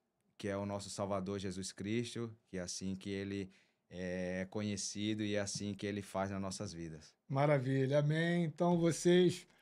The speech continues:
Speaker 2: já puderam sentir que hoje o nosso, o nosso papo vai ser muito bom, porque o Edson Ratinho, ele jogou em grandes clubes do Brasil,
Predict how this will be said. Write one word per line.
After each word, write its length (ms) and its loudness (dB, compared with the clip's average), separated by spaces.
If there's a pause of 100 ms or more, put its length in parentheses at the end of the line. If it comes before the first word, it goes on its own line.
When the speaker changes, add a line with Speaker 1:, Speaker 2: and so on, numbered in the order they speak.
(380)
Speaker 2:
já 720 8 (640)
puderam 360 8
sentir 460 2
que 140 4
hoje 280 8
o 60 4
nosso, 360 2
o 160 6
nosso 340 2
papo 280 2
vai 140 2
ser 140 0
muito 240 4
bom, 240 6
porque 260 4
o 360 4
Edson 380 4
Ratinho, 440 2
ele 180 6
jogou 580 6 (560)
em 80 0
grandes 320 6
clubes 320 2
do 80 0
Brasil, 640 2